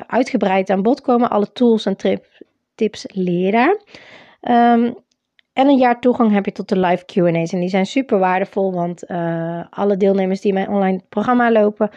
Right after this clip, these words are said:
die zeggen dan, eh, dan word je weer op scherp gesteld. Ehm, we zetten samen doelen. Als ik dingen tegenkom waarvan ik denk, "Ja, hoe moet dat?" dan, eh, word ik daarin geholpen. Dus dat, eh, zit er ook nog allemaal bij.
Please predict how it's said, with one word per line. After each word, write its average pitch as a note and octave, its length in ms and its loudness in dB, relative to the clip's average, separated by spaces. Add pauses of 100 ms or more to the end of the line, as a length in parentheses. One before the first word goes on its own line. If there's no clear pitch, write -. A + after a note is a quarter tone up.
(200)
die G3 120 -2
zeggen G#3 240 0
dan, G3+ 240 0
eh, F#3 360 -2 (340)
dan G#3+ 200 0
word F#3+ 160 0
je G3+ 60 -6
weer G3 80 2
op A3 80 -4
scherp D4 320 0
gesteld. B3+ 680 0
Ehm, F#3+ 360 -4 (840)
we G#3+ 120 2
zetten G#3 280 0
samen G#3 360 -2
doelen. C4+ 520 4
Als - 180 -2
ik F#3+ 140 -4
dingen G3 240 2
tegenkom G#3+ 440 0
waarvan G3 420 -2
ik F#3+ 120 -6
denk, F#3+ 200 0
"Ja, F#3 160 0
hoe F#3 140 0
moet A#3 140 2
dat?" B3+ 200 0 (480)
dan, F#3+ 260 -4
eh, G3+ 100 -6
word G3 140 -4
ik G3+ 100 -16
daarin G3 220 0
geholpen. B3+ 720 2
Dus G#3+ 240 0
dat, G#3+ 280 -4
eh, F#3+ 160 2 (100)
zit - 200 -2
er G#3 100 0
ook C#4 140 2
nog D#4+ 180 0
allemaal C#4 260 2
bij. C4+ 340 0